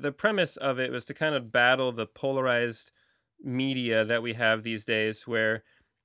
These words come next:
everything is, you know, left side, right side, blue state, red state. Everyone goes on the internet because they just want to read something or listen to something that they hate or they love.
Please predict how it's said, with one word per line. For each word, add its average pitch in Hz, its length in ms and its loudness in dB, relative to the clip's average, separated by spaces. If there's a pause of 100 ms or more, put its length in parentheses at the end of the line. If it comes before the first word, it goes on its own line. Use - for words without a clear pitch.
(220)
everything 160 640 -2
is, 123 520 -6
you 127 120 -6
know, 110 160 0
left 135 240 2
side, 131 280 2
right 123 240 2
side, 117 540 0 (880)
blue 127 320 -6
state, 123 360 -4
red 123 260 -2
state. 117 560 -4 (360)
Everyone 135 720 0
goes 131 240 0
on 123 60 -2
the 120 80 -4
internet 117 400 -2
because 117 280 -8
they 120 140 0
just 117 240 -6
want 120 360 -4
to 113 520 -4 (440)
read 127 280 -4
something 117 560 -4
or 110 320 -2
listen 131 280 -2
to 117 60 -4
something 117 340 -4
that 107 140 -4
they 107 140 2
hate 123 260 0
or 120 120 0
they 110 140 2
love. 107 440 4